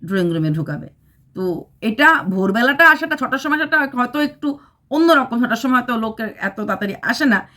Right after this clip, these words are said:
কিন্তু সেই মহিলা যে এসেছে তারও নিশ্চয়ই কোনো কারণ ছিল। এত ভোরবেলা সাধারণত কেউ আসে না। দেখা যাবে সে হয়তো হঠাৎ করে জানতে পেরেছে এখানে এই থাকে, এটাই ওনার বাড়ি,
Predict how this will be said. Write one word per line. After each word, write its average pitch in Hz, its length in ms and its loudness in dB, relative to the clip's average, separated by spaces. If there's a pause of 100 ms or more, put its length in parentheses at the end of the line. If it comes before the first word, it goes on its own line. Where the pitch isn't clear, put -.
(180)
কিন্তু 277 180 2
সেই 339 300 2
মহিলা 277 560 4
যে 226 180 -4
এসেছে 240 420 -4 (400)
তারও 320 340 6
নিশ্চয়ই 403 360 -6
কোনো 294 720 -4
কারণ 285 320 4
ছিল। 302 260 0 (920)
এত 254 300 -2
ভোরবেলা 247 800 2 (220)
সাধারণত 269 320 2
কেউ 302 160 -4
আসে 214 280 0
না। 143 180 -6 (320)
দেখা 277 240 2
যাবে 330 240 2
সে 302 200 -2
হয়তো 285 320 0
হঠাৎ 269 260 -4
করে 294 140 0
জানতে 262 260 2
পেরেছে 262 260 -2
এখানে 262 360 0
এই 220 460 -2
থাকে, 208 280 0
এটাই 240 380 -2
ওনার 240 160 0
বাড়ি, 269 380 0